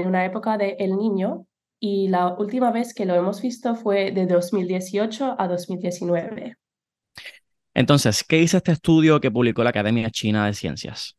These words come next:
Speaker 1: Este estudio dice que debido al calentamiento global, los eventos multianuales de La Niña podría aumentar.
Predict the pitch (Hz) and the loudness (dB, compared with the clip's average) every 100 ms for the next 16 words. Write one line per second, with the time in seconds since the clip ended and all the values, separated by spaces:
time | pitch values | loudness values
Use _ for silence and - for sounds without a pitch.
0 | - 254 254 339 330 302 285 285 269 262 | -2 -2 0 0 -2 -2 0 2 2 2
1 | - 247 226 233 196 - 196 190 190 196 | 2 0 -2 -2 -2 -2 -2 0 4 4
2 | 226 240 254 240 240 247 233 226 233 226 | 4 2 2 2 2 0 0 2 4 2
3 | 220 202 196 180 190 185 170 190 _ _ | 2 0 -2 0 0 0 -2 -8 _ _
4 | _ _ _ 220 202 202 202 214 240 269 | _ _ _ -4 -2 2 4 4 4 2
5 | 247 226 247 269 277 262 240 226 220 220 | 4 6 6 2 2 2 2 0 0 -2
6 | - - 185 180 180 233 254 190 170 - | -6 -6 0 2 4 4 4 2 -2 -8
7 | _ _ _ _ _ 220 202 202 214 208 | _ _ _ _ _ -2 2 4 6 4
8 | 208 180 175 175 | 4 2 0 -6